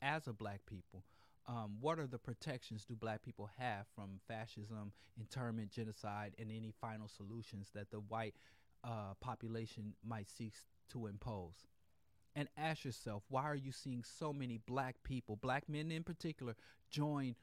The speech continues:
with the fascist? And just 'cause black people are supporting maga movement and the various elements of the evangelical movement and strong families and anti-abortion, and you see a lot of black men embracing that.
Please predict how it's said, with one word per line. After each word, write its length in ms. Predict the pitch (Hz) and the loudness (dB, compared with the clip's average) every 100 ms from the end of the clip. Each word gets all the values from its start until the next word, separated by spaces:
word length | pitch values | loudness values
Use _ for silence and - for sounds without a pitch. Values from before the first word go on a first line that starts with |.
| - | -6
with 160 | 139 131 | -2 -2
the 80 | 123 | -2
fascist? 720 | - 123 107 - - - - - - - - - - - - - | -2 -2 -2 -4 -8 -12 -16 -20 -20 -20 -20 -20 -20 -20 -12 -2
And 100 | 135 | 2
just 180 | 156 151 | 2 4
'cause 160 | 170 | 4
black 300 | 135 143 139 | 4 6 4
people 240 | - 139 - | 4 -2 0
are 160 | 98 | -2
supporting 720 | 131 - - - 180 175 120 113 - - | -2 -4 0 6 6 6 2 0 -8 -4
maga 420 | 120 127 123 117 | 0 2 0 0
movement 540 | 120 123 120 117 117 - - - | 0 0 0 0 -2 -2 -8 -2
and 100 | 117 | -2
the 60 | |
various 440 | 107 123 120 120 - | 0 2 2 0 -2
elements 500 | 123 120 120 120 - | 0 2 2 0 0
of 200 | 110 104 | -2 -2
the 240 | 113 110 110 | -2 -4 -2
evangelical 800 | 139 120 120 117 127 120 113 123 | -2 2 2 2 2 0 0 0
movement 560 | 117 123 113 117 117 110 | 4 4 2 2 0 -2
and 100 | 104 | -4
strong 380 | - 123 123 131 | -2 0 0 0
families 600 | 131 117 117 117 117 110 | 0 2 2 2 0 0
and 100 | 113 | -2
anti-abortion, 1000 | 123 117 120 120 110 131 120 - 123 117 - - | -2 -2 -2 0 0 2 2 0 0 -2 -8 -6
and 140 | 127 123 | 0 2
you 80 | 131 | 2
see 180 | - | 2
a 80 | 135 | 4
lot 240 | 117 117 127 | 4 4 2
of 160 | 113 | 0
black 280 | 120 117 117 | 0 0 2
men 300 | 127 127 127 - - - | 2 2 2 -2 -10 -2
embracing 640 | 120 113 139 160 135 110 | 0 2 4 4 2 -2
that. 180 | 92 | -2